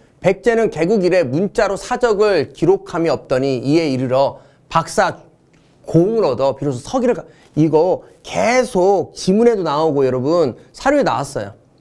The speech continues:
이거. 그쵸? 공, 서기. 이거 바로 사 세기 근초고왕 때입니다. 그 다음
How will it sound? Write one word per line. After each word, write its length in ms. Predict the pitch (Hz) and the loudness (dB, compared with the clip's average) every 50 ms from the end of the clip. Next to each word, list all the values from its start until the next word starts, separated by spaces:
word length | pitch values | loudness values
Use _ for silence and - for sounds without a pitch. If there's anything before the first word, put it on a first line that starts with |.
| _ _ | _ _
이거. 320 | - 113 - - - - - - _ _ _ _ _ | -8 -6 -6 -8 -12 -12 -18 -20 _ _ _ _ _
그쵸? 380 | - 135 - - - 92 92 - - | -4 -4 -4 -2 -8 -8 -8 -12 -16
공, 320 | - - 147 147 143 143 131 | -2 2 2 2 2 0 -6
서기. 420 | - - - 170 147 - - - - _ _ _ | -8 -6 -6 -6 -6 -6 -10 -14 -14 _ _ _
이거 460 | - 143 123 151 156 170 196 - - - - _ _ | -4 -2 0 0 0 0 0 -2 -6 -14 -20 _ _
바로 400 | - - 131 139 170 208 214 - - - | -4 -2 0 2 2 0 -2 -4 -14 -20
사 480 | - - - - 208 202 202 208 214 208 | -16 -14 -4 -2 0 0 2 0 -2 -4
세기 680 | - - 202 185 185 175 - 247 262 285 302 311 302 - - _ | -6 -4 -2 0 0 0 0 0 0 0 0 -2 -6 -12 -20 _
근초고왕 680 | - - 151 151 165 156 - - 202 185 180 147 135 - | -6 -2 -2 -2 -2 -2 -2 0 0 2 2 0 -4 -8
때입니다. 360 | - - - - - _ - - _ _ _ - _ _ _ - - - _ _ _ _ _ _ _ - - - _ - - _ _ _ _ _ _ _ - - - - _ _ _ - - | -14 -20 -20 -20 -20 _ -20 -20 _ _ _ -20 _ _ _ -20 -20 -20 _ _ _ _ _ _ _ -20 -20 -20 _ -20 -20 _ _ _ _ _ _ _ -20 -20 -20 -20 _ _ _ -20 -2
그 120 | - 180 | 0 2
다음 260 | 190 170 147 120 104 | 2 2 0 -4 -6